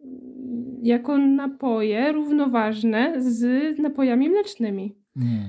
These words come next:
Speaker 1: Bo rzeczywiście, y, tutaj w, w przypadku tych mlecznych zostały zwolnione,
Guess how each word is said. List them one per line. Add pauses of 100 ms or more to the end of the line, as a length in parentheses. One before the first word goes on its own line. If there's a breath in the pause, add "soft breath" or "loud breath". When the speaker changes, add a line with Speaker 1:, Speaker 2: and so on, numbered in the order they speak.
(160)
Speaker 1:
Bo
rzeczywiście, (240)
y,
tutaj
w,
w
przypadku
tych
mlecznych
zostały
zwolnione,